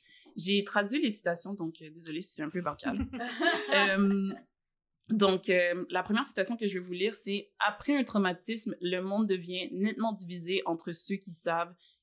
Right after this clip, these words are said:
Speaker 1: et ceux qui ne savent pas. On ne peut pas faire confiance aux personnes qui n'ont pas partagé l'expérience car elles ne peuvent pas la comprendre. Malheureusement, cela inclut souvent les conjoints, les enfants et les collègues de travail. »
Speaker 2: Hmm.
Speaker 1: Euh,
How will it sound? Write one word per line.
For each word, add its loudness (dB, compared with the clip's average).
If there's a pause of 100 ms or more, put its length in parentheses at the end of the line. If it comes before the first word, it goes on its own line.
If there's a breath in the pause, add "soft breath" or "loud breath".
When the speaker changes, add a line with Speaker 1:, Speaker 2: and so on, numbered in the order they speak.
(100)
Speaker 1:
et 0
ceux -2
qui -8
ne -4
savent -4
pas. -2 (440 soft breath)
On 6
ne 4
peut -2
pas 2
faire 0
confiance 0
aux -2
personnes 0
qui -6
n'ont 4
pas 0
partagé -2
l'expérience -2
car 0
elles 0
ne 0
peuvent -12
pas 2
la 2
comprendre. -6 (360 soft breath)
Malheureusement, 2
cela -2
inclut -6
souvent -2
les -2
conjoints, -6
les -8
enfants -8 (100)
et -6
les -4
collègues -10
de -16
travail. » -10
Speaker 2:
Hmm. -10
Speaker 1:
Euh, 0